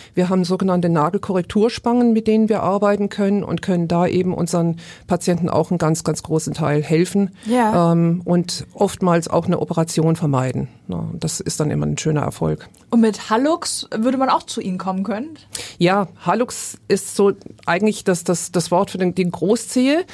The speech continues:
Speaker 1: Es kommt auf die Stellung nämlich drauf an. Es ist der berühmte Hallux valgus, ne, der
Speaker 2: Genau.
Speaker 1: eben so schräg steht. Und, äh, da, das ist eigentlich eins der Hauptbilder, die ich so im Alltag sehe, weil eben,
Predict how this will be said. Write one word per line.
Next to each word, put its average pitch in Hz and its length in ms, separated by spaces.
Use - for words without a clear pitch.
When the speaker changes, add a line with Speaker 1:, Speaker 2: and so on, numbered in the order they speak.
Speaker 1:
Es - 160
kommt 202 220
auf 175 120
die 175 100
Stellung 196 360
nämlich 226 240
drauf 208 260
an. 202 160
Es 180 100
ist 180 140
der 175 60
berühmte 180 420
Hallux 160 320
valgus, 190 460
ne, 214 120
der 180 120
Speaker 2:
Genau. - 100
Speaker 1:
eben 180 100
so 175 140
schräg 175 380
steht. 226 420
Und, 196 300
äh, 185 160
da, 180 180
das 196 200
ist - 160
eigentlich 190 380
eins 175 240
der 180 380
Hauptbilder, 185 640
die 170 180
ich 165 120
so 170 140
im 165 120
Alltag 165 400
sehe, 214 460
weil 180 280
eben, 196 300